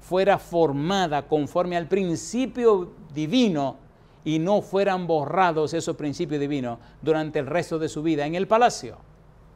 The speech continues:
Cuánto el Santo Espíritu había grabado, había labrado, había tallado el principio divino en la mente de este niño, que ninguna de las fuerzas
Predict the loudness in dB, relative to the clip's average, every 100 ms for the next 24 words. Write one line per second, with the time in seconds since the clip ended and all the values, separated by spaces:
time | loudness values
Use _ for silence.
0 | -20 -20 -20 -20 -20 -20 -20 -20 -20 -20
1 | -20 -2 4 4 4 2 -4 -8 -2 2
2 | 2 0 -2 0 0 0 -2 -2 -8 -2
3 | 0 -2 -2 -2 0 0 0 -2 -2 -2
4 | -2 2 4 4 0 -4 -8 -20 -20 -10
5 | -8 -2 0 0 0 0 2 2 2 -2
6 | -2 -4 -2 -4 -4 -6 -2 0 0 -4
7 | -6 -4 -2 -2 -4 -4 -4 -4 0 0
8 | 2 -2 -2 -4 -4 -4 -4 -4 -4 -4
9 | -4 -4 -8 -12 -20 -8 -2 -2 -2 -4
10 | 0 2 2 0 -2 0 -2 -2 -2 -2
11 | -2 -6 -6